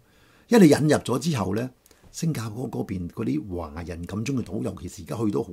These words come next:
多有錢嘅中國人吖嘛，過嚟啦，過嚟啦，係咪先？嗰度冇得賭啊，你過嚟呢度就有得賭啦嘛，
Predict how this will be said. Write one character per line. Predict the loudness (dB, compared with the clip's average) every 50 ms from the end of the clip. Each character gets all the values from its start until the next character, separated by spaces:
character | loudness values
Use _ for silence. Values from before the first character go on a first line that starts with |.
| -8 -8 -2
多 | 0 0 0
有 | 0 -2
錢 | -4 -4 -4 -2
嘅 | 0 2 2 0 0 -2
中 | -2 -4 -4
國 | -4 -6 -8
人 | -8 -8
吖 | -8
嘛， | -10 -10 _ -20 _ -20 _
過 | _ -10 -8 -8
嚟 | -8 -8 -8
啦， | -10 -10 -10
過 | -10 -10 -10 -8
嚟 | -8 -10
啦， | -10 -8
係 | -10
咪 | -10 -10
先？ | -10 -12 -10
嗰 | -8 -6
度 | -6 -4
冇 | -4 -4 -6 -6
得 | -8 -8
賭 | -10 -8 -8
啊， | -8
你 | -10 -10
過 | -10 -8 -8 -8
嚟 | -6
呢 | -6 -6 -8
度 | -8 -8 -12 _ -20 -20 _ _
就 | -14 -12
有 | -12 -10
得 | -10 -12 -14 -14
賭 | -14 -14 -12 -10 -10
啦 | -8
嘛， | -8 -8 -8 -10 -12